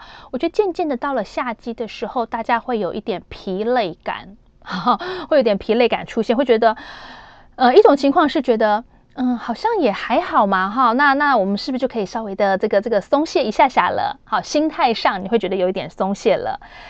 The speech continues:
再来就是呢，呃，也会有人觉得说，“你看我防疫，我那么认真防疫了半天，结果还不是这样，我一定要再继续吗？”哈，会有一种这样的一种，一种反抗的疲累感出现。但是我们另外真的要提醒大家哈，特别在今年夏季的时候呢，这个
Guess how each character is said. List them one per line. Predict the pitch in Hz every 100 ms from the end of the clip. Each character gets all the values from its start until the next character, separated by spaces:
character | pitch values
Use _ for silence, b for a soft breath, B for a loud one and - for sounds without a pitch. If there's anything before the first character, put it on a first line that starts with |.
| B -
再 | 453 494
来 | 339 269
就 | 311 277
是 | - 311 277
呢， | 269 262 B B B
呃， | - 226
也 | 226
会 | 330
有 |
人 | 247 247
觉 | 262
得 | 262
说 | 311 302
，“你 | 285
看 | 285 392
我 | 262
防 | - 269 311
疫， |
我 | 330 277
那 |
么 | 320
认 | 320 311
真 | 311 302
防 | 254 277
疫 | 294
了 | 254
半 | 294 254
天， | - 269 262
结 | 254 240
果 | 165
还 | - 214
不 | 240
是 | 247
这 | - 247
样， | 240 214 190
我 | 180 -
一 | 214
定 | 330
要 | 320
再 | 294 269
继 | 302
续 | 254 - 277
吗？” | 247 240 247 247
哈， | 247
会 | 262
有 | 190
一 |
种 | 214 185
这 | 269
样 | 240
的 | 196
一 | 208
种， | 196 170 B B
一 | 254
种 | 185
反 | - - 208 247
抗 | - 370 233
的 | 214
疲 | - 208
累 | 247 214
感 | 190 196
出 | - 220
现。 | - - - B B B B
但 | 403
是 | 427
我 |
们 | 247
另 | 311
外 | 311 269
真 | 269
的 |
要 | 247
提 | - 220
醒 | 202
大 | 196 196
家 | 196
哈， | 202 185
特 | - 311
别 | 226
在 | 233
今 | 220 226
年 | 202
夏 | - 220 202
季 | 220
的 | 190
时 | - 202
候 | 180 233 214
呢， | 214 208
这 | 233
个 | 196